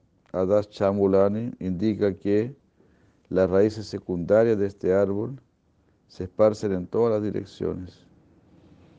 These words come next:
Estas raíces secundarias simbolizan los deseos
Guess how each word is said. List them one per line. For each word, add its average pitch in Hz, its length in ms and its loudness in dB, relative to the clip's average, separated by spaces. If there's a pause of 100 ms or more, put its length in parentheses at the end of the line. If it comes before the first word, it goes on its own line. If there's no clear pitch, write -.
(360)
Estas 110 300 4
raíces 104 340 2
secundarias 104 680 -2
simbolizan 98 680 -2
los 95 160 -2
deseos 101 760 -2